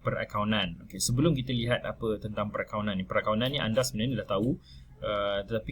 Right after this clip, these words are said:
kita akan lihat, kita akan, um, ke belakang sikit ki-, untuk kita faham perakaunan ni. Pertama ni kita perlu faham kenapa, uh, kenapa ada perakaunan. Sebabnya, kan, lebih besar lagi daripada perakaunan ialah business process. Okey,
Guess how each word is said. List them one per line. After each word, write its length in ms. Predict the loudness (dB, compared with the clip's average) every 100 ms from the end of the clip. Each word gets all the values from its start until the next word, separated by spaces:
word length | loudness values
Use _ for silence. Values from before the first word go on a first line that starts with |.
| -4
kita 200 | 2 2
akan 140 | 4 2
lihat, 320 | 2 0 -4
kita 280 | -6 0 0
akan, 240 | 4 2 4 0 -4
um, 440 | -4 -2 -2 -4 -10 -12 -16 -8 -8 -6
ke 100 | -2
belakang 400 | 4 4 6 2 2
sikit 320 | 0 -2 -2 -12 -20 -20 -20 -20 -14 -10 -10 -10 -14 -6
ki-, 160 | -6 -4
untuk 240 | -6 -6
kita 160 | -4 -2
faham 320 | 0 2 2 2
perakaunan 480 | 0 2 4 4 2
ni. 160 | -2 -6 -20 -20 -12 -4
Pertama 320 | 4 6 8
ni 160 | 6 6
kita 160 | 2
perlu 160 | 0 2
faham 440 | 4 6 6 6 4
kenapa, 400 | 0 4 4 2 0
uh, 300 | 8 12 12 12
kenapa 320 | 8 10 8
ada 160 | 8
perakaunan. 800 | 6 4 4 6 6 6 4 0
Sebabnya, 720 | -6 -6 4 4 6 2 0 -2 -12 -20 -20 -20 -20 -20 -20 -20 -20 2
kan, 240 | 6 6 6
lebih 320 | 6 10 8
besar 260 | 8 10 10
lagi 400 | 10 6 4 4
daripada 320 | 2 2 0
perakaunan 480 | 2 2 2 2 4 2
ialah 340 | 8 8 8
business 400 | 6 4 4 4
process. 480 | 2 4 4 4 0
Okey, 400 | -8 0 0